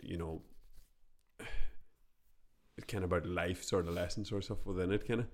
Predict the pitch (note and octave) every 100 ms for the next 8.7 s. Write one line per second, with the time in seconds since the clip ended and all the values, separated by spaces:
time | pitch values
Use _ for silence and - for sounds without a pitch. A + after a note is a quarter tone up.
0 | - - - E2+ F2+ F#2 F2+ F2 E2 E2+
1 | E2+ D#2+ E2 D2+ - - F#2 F2+ F2+ G2
2 | F2 - D#3+ - - F#2 E2+ D#2+ - G2
3 | F2+ F2+ F2 F2 E2 D#2+ E2 E2+ - F2
4 | F2+ E2+ - E2+ E2 F2 - - F2+ F2+
5 | E2 - - - - - - F2 E2 E2
6 | D#2+ - D#2+ E2 D#2+ - - _ _ _
7 | - E2 D#2+ D#2+ D#2+ E2+ E2 D2+ D2+ D#2
8 | - D#2+ - E2 D#2+ F#2+